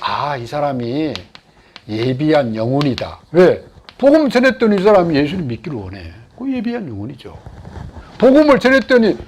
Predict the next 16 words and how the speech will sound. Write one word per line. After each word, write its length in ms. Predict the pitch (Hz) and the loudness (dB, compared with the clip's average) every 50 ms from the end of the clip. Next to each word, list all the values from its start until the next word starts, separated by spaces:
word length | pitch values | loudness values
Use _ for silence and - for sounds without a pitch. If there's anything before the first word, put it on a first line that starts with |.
| - - - | -18 -8 -4
이 80 | 233 240 | 0 4
사람이요, 580 | 214 262 262 240 226 208 202 185 180 185 190 - _ _ _ | 6 6 6 6 4 4 2 2 0 0 -2 -6 _ _ _
딱 80 | - - - - - - - - | -8 -6 -4 -4 -4 -4 0 2
헌신을 400 | 320 339 359 - - 320 302 254 | 2 4 4 2 2 2 2 2
하는 200 | 175 190 196 190 | 2 0 -2 -4
거야. 240 | 160 110 95 - - _ _ _ _ _ _ | -4 -6 -6 -10 -16 _ _ _ _ _ _
"아, 60 | - - - - - - - - - - | -8 -8 -6 -6 -8 -8 -10 -12 -14 -16
나 140 | - 143 - - - _ _ | -20 -20 -20 -20 -20 _ _
진짜, 240 | - - 214 208 - - - _ _ _ _ _ _ _ | -14 -14 -12 -12 -12 -14 -16 _ _ _ _ _ _ _
나 120 | - 139 | -8 -8
주를 280 | - - 214 214 247 226 | -2 2 4 6 6 6
위해 100 | 196 160 | 6 2
살아야 280 | - - 113 113 107 | 0 -2 -6 -8 -8
되겠다." 400 | 98 95 90 87 - - - - _ _ _ _ _ _ - | -10 -12 -16 -18 -20 -20 -20 -20 _ _ _ _ _ _ -4
예비한 460 | 160 151 151 160 156 175 180 156 135 104 | 0 2 2 4 4 0 -2 -2 -2 -6
제자죠. 500 | - - 101 95 110 92 82 - 87 | -10 -12 -12 -10 -10 -12 -12 -14 -18